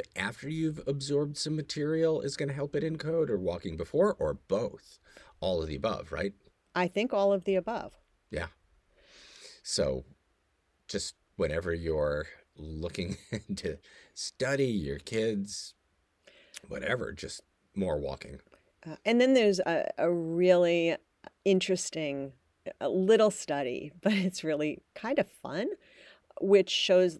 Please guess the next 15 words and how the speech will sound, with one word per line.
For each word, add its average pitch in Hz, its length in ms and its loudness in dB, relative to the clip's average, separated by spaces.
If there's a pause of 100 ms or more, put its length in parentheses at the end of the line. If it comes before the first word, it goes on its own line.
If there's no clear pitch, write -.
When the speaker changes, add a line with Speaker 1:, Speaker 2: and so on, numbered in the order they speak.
(160)
Speaker 2:
if 180 140 -2
you're 254 120 4
trying 302 220 4
to 196 80 6
remember 170 560 2
something 147 680 -6 (100)
sort 170 220 0
of - 80 -8
short-term - 640 -6
memory, 175 560 -4 (1500)
they 175 300 2
say, 175 640 0 (420)
"Try 196 280 -4
walking 185 380 0
backwards." - 760 -10